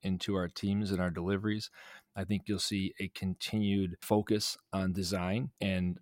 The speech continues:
efficiency in our designs, our units, and, uh, our systems. And to Megan's earlier question, I think you'll see a continued focus on wellness and sustainability.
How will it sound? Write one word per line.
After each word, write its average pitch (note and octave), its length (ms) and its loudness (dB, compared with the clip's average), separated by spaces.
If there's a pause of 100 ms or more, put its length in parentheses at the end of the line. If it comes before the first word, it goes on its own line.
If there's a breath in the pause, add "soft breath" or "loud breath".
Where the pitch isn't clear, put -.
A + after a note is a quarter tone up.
efficiency G2+ 840 0
in G2 180 -2
our F2+ 220 0
designs, G2 540 2
our F2+ 80 -2
units, G2 480 0 (340)
and, E2+ 300 -4 (240)
uh, F2 240 -6
our F2+ 160 -2
systems. A2 520 0
And F2 140 0 (400 loud breath)
to F#2+ 140 -2
Megan's F#2+ 340 0
earlier F#2+ 280 -2
question, G2 360 -2
I F2 60 0
think F2+ 160 -4
you'll F#2+ 120 -2
see G2 220 -2
a F#2 60 -4
continued F#2+ 560 -2
focus F#2+ 260 -4
on F2+ 160 -2
wellness G2+ 500 0
and G2+ 80 -6
sustainability. F#2+ 840 0